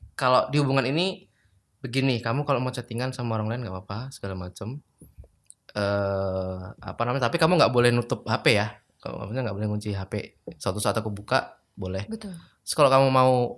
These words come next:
Speaker 1: misalnya mau, eh, pergi berdua urusan kerjaan sama laki-laki, boleh tapi bilang dulu. Nah, lebih dari itu nggak boleh gitu. Nah, itu, itu clear, sepakat.
Speaker 2: Iya.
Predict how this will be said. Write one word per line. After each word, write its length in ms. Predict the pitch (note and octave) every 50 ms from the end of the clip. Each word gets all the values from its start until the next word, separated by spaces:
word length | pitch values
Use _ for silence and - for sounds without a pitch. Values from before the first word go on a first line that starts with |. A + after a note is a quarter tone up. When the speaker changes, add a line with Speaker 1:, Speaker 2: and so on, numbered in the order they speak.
| - -
Speaker 1:
misalnya 380 | - B2 - B2 A#2+ A#2+ A#2+
mau, 480 | A#2+ A#2+ A#2 A#2 A#2 A#2 A2+ G#2+ - -
eh, 220 | - B2 A2+ A2 A2
pergi 480 | - A2 A2 G#2+ A#2+ C#3 C#3+ - - -
berdua 380 | A#2 G#2+ G2 G2+ A2+ B2 B2
urusan 240 | B2 A#2+ A#2 A#2 A#2
kerjaan 560 | A2+ A2+ G#2+ A2+ A2 A2 A#2 B2 B2 B2 - - _ _
sama 240 | - - G2+ G#2 G2+
laki-laki, 480 | G#2 G#2 G2 F#2+ G2 B2+ C#3 - - _ _ _ _ _ _ _ _ _
boleh 240 | - F#2+ G2 A2 A2
tapi 240 | G#2+ G#2+ A#2+ A2
bilang 160 | A2 G#2 G2+ G2+
dulu. 320 | F#2+ F#2+ G2+ A2+ B2+ - - _ _ _ _ _ _ _ _ _ _ _ _ _ _ _ _ _ -
Nah, 260 | - F2 - F#2+ F#2+ - - -
lebih 240 | B2 C3 C3 C#3+ C3
dari 160 | B2 B2 A#2+
itu 240 | A#2 D#3 D#3+ - -
nggak 120 | F#2+ F2
boleh 200 | G#2 F#2+ G2 F2+ F2+ -
gitu. 180 | - - - A2+ - _
Nah, 100 | - G2+
itu, 200 | G2+ G#2+ B2+ D3+ -
itu 180 | - - D#3+ D#3 - - - - _ _ _ _ _ _ _ _ _ -
clear, 200 | - F3+ F3 B2 A2+
sepakat. 520 | G#2+ - A#2+ A#2 B2+ A#2+ A2 A2 - -
Speaker 2:
Iya. 240 | G3+ F#3+ F3 E3+